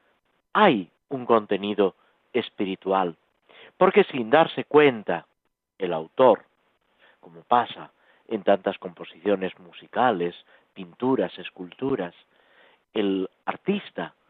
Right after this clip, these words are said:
casi sin querer, se está proyectando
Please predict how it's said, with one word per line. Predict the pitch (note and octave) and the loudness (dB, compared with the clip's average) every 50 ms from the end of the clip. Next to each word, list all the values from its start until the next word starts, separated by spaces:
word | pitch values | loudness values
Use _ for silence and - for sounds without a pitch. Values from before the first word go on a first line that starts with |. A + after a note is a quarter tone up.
| _ _ _ _ _ _ _ _ _ _ _ _ _ _ _ _ _ | _ _ _ _ _ _ _ _ _ _ _ _ _ _ _ _ _
casi | - G3+ G#3 - - - | -6 -6 -6 -6 -10 -14
sin | - - F#3 F#3 | -12 -12 -12 -8
querer, | E3 - A2 G2+ G#2 G#2 G2+ - _ _ _ _ _ _ _ _ _ _ _ - | -6 -4 -2 0 2 2 0 0 _ _ _ _ _ _ _ _ _ _ _ -16
se | - | -14
está | G2+ - - C3 C3 C3 - _ _ _ _ _ _ _ _ _ | -8 -2 2 2 2 2 0 _ _ _ _ _ _ _ _ _
proyectando | - C3 B2 A2+ A2 - - G2+ - - - - D3 D#3+ D3+ A#2+ G2 F2+ E2+ E2 - | 2 2 4 4 2 0 -2 -6 -8 -10 -8 -4 -4 -2 -2 -4 -8 -12 -16 -16 -16